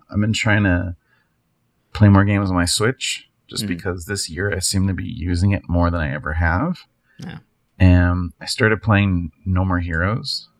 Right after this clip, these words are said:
Speaker 2: Oh,
Speaker 1: which
Speaker 2: nice.
Speaker 1: is kinda cool. I always wanted to play it back in the day, but I didn't have a Wii.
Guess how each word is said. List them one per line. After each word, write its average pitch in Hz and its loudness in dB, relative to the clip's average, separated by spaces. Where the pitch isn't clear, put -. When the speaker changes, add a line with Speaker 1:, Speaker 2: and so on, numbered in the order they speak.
Speaker 2:
Oh, 143 4
Speaker 1:
which 104 -4
Speaker 2:
nice. - -6
Speaker 1:
is 104 -2
kinda 185 -4
cool. - 0
I 95 -2
always 131 -2
wanted 82 0
to 127 -2
play 143 -2
it - -8
back - -4
in 131 4
the 123 4
day, 120 0
but 117 -4
I 64 -4
didn't 85 -2
have 80 -2
a 69 -6
Wii. 127 -6